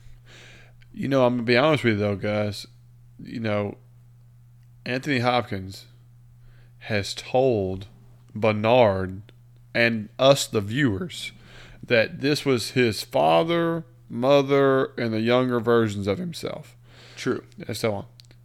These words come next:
Speaker 1: That is all we have for who is in that picture. But then there was a picture we saw where it says, "That's me and Arnold." Both of those statements came from the same mouth.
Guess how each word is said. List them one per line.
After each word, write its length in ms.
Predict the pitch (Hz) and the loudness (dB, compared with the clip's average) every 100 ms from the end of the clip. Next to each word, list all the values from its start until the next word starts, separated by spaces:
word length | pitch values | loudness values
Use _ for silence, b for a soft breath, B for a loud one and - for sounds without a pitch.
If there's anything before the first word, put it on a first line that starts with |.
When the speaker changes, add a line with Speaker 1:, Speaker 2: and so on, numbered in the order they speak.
| - - | -14 0
Speaker 1:
That 200 | 139 233 | 4 8
is 140 | 196 | 6
all 320 | 139 143 165 180 | 10 10 12 10
we 160 | 180 | 8
have 680 | 170 160 151 127 110 107 113 | 8 8 8 8 4 -2 -6
for 160 | - 123 | 0 2
who 200 | 131 139 | 4 4
is 100 | 117 | 2
in 60 | |
that 160 | 117 110 | 2 2
picture. 360 | 131 123 104 101 | 2 2 -2 -2
But 160 | 117 | 0
then 120 | 131 | 0
there 100 | 143 | 0
was 180 | 147 143 | -2 -2
a 60 | 139 | -4
picture 440 | 165 170 170 156 131 | -4 -4 -2 -2 -2
we 160 | 131 | -2
saw 420 | 123 170 220 175 | -2 2 6 6
where 180 | 143 135 | 6 4
it 60 | 147 | 2
says, 200 | 131 120 | 2 4
"That's 240 | 131 131 | 2 2
me 500 | 131 127 131 131 127 - | -2 0 2 2 0 -4
and 340 | 120 117 117 | -6 -4 -4
Arnold." 540 | - 160 151 110 - - b b b b b | -2 0 0 -2 -6 -14 b b b b b
Both 400 | 131 180 240 220 | 10 10 10 6
of 80 | |
those 200 | 196 196 170 | 4 4 4
statements 440 | - 160 131 123 | 4 4 2 -2
came 240 | 143 143 | 2 2
from 240 | 135 139 127 | 4 2 2
the 120 | 123 | 0
same 760 | 117 - - 135 139 147 139 131 | 0 -2 2 4 4 2 0 2
mouth. 640 | 135 120 - - - - | 2 2 0 -8 -20 -20